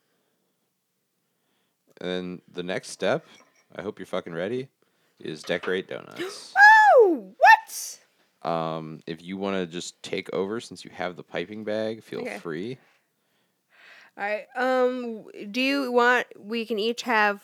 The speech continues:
Speaker 2: one of
Speaker 1: Yeah.
Speaker 2: each,
Speaker 1: That
Speaker 2: uh,
Speaker 1: sounds great.
Speaker 2: thing.
Speaker 1: Just throw the shit on, man.
Speaker 2: Okay.
Speaker 1: Throw it on.
Speaker 2: I'm gonna take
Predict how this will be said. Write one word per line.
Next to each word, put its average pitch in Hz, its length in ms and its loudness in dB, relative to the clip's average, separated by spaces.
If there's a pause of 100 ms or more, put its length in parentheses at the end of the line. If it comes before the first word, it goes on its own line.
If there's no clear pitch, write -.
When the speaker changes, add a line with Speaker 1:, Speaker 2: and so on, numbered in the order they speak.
Speaker 2:
one 196 320 -2
of 185 220 -6 (420)
Speaker 1:
Yeah. - 200 0 (200)
Speaker 2:
each, 190 420 -10
Speaker 1:
That 180 120 -6
Speaker 2:
uh, 170 120 -2
Speaker 1:
sounds 208 220 -6
great. - 220 -8
Speaker 2:
thing. 190 320 -10 (580)
Speaker 1:
Just - 160 -16
throw 98 140 -2
the 123 100 -2
shit 110 220 -2
on, 107 240 -4
man. 80 240 -10 (920)
Speaker 2:
Okay. 220 300 2 (100)
Speaker 1:
Throw 90 200 -2
it 92 60 0
on. 92 280 -2
Speaker 2:
I'm 233 420 -4
gonna 262 260 2
take 180 960 2